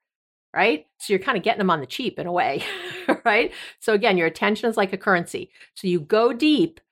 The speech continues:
but those things really pay off and they, and in a, in a big way on the other side. Now, on the flip side, you've got, again, what I was calling, like, kinda shallow work, you know, anything like updating your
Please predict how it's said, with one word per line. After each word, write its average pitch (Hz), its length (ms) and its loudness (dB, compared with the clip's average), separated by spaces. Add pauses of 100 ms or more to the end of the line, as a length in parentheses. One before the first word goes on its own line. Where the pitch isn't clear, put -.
(280)
but 196 180 0
those 220 340 2
things 226 560 2 (260)
really 208 440 2
pay 190 520 2
off 151 380 0 (100)
and 175 140 0
they, 170 280 -2
and 165 380 -4
in 180 160 -2
a, 160 220 -2
in 165 100 -4
a 156 80 -2
big 180 320 0
way 160 260 4
on 151 120 -2
the 147 100 -8
other 143 180 -6
side. - 440 -8 (580)
Now, 190 440 2 (200)
on 180 120 -2
the 240 40 -6
flip 605 240 0
side, - 380 -6 (320)
you've 190 260 -2
got, 160 380 2 (120)
again, 185 280 0
what 170 100 0
I 156 80 0
was 147 100 -10
calling, 156 300 -8
like, - 140 -18
kinda 156 140 -8
shallow 180 580 0
work, - 300 -10 (100)
you 175 80 -6
know, 143 340 -12
anything 208 360 2
like - 180 -14 (100)
updating 220 500 0
your 226 300 0